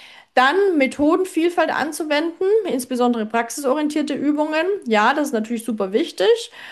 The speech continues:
Ähm, da, was heißt Methodenvielfalt? Also nicht immer nur mit der gleichen Methode zu arbeiten, sondern halt zu sagen, okay,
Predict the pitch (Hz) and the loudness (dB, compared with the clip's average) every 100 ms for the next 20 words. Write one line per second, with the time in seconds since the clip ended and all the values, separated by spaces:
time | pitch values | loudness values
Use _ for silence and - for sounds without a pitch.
0 | 247 - 226 247 254 262 269 277 277 277 | -18 0 4 6 6 4 0 0 0 -2
1 | 269 - - - - - 233 240 240 277 | -2 -6 -12 -18 -10 -4 -2 2 2 2
2 | 302 269 - 302 311 294 294 294 302 247 | 0 -4 -2 -2 -2 0 2 4 4 4
3 | 233 240 277 - 247 247 247 247 220 214 | 2 2 2 0 2 4 4 2 0 -2
4 | 196 220 330 320 294 285 294 294 285 160 | 0 0 -2 -4 -6 -2 -2 -2 -2 0
5 | 202 254 254 254 247 254 247 220 233 233 | 2 4 4 4 2 0 2 2 2 0
6 | 226 220 208 214 214 214 254 254 254 254 | -2 -4 -2 -2 0 -4 0 2 2 0